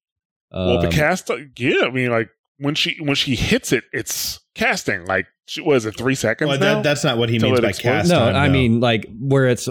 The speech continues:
Speaker 2: interruptible.
Speaker 3: Yeah.
Speaker 1: Where it's interruptible? Oh,
Speaker 2: Right,
Speaker 1: no,
Speaker 2: where you can
Speaker 1: it's not.
Speaker 2: stop the ult.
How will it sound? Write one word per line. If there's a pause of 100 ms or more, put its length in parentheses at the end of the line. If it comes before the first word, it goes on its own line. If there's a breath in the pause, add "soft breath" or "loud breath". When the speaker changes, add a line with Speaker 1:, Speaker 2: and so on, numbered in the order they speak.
Speaker 2:
interruptible.
Speaker 3:
Yeah. (380)
Speaker 1:
Where
it's
interruptible? (120)
Oh,
Speaker 2:
Right,
Speaker 1:
no,
Speaker 2:
where
you
can
Speaker 1:
it's
not.
Speaker 2:
stop
the
ult.